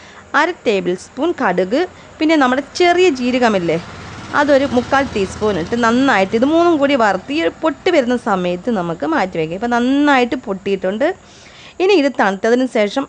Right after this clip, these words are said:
മിക്സിയുടെ ജാറിലിട്ട് ദാ ഇതുപോലെ ഒന്ന് പൊടിച്ചെടുക്കുക, ഒരുപാട് അങ്ങ് പൊടിയണ്ട. അപ്പോൾ നമുക്കിനി അച്ചാർ തയ്യാറാക്കാം. അച്ചാർ തയ്യാറാക്കുമ്പോൾ എപ്പോഴും നമുക്ക് നല്ലത് നല്ലെണ്ണയാണ്. അപ്പോൾ കടുക് പൊട്ടിയതിന് ശേഷം നമുക്ക് കുറച്ച് ഒരു പത്ത് പതിനഞ്ച് വെളുത്തുള്ളി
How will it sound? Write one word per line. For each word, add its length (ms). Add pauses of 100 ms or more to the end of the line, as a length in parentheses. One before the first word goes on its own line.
(340)
മിക്സിയുടെ 440
ജാറിലിട്ട് 480
ദാ 140
ഇതുപോലെ 420
ഒന്ന് 160
പൊടിച്ചെടുക്കുക, 540
ഒരുപാട് 360
അങ്ങ് 200
പൊടിയണ്ട. 420 (560)
അപ്പോൾ 220
നമുക്കിനി 400 (180)
അച്ചാർ 400
തയ്യാറാക്കാം. 480 (440)
അച്ചാർ 300 (120)
തയ്യാറാക്കുമ്പോൾ 640
എപ്പോഴും 480
നമുക്ക് 320
നല്ലത് 320
നല്ലെണ്ണയാണ്. 720 (400)
അപ്പോൾ 200
കടുക് 380
പൊട്ടിയതിന് 500
ശേഷം 340
നമുക്ക് 280 (400)
കുറച്ച് 340
ഒരു 80 (100)
പത്ത് 300
പതിനഞ്ച് 520 (1400)
വെളുത്തുള്ളി 400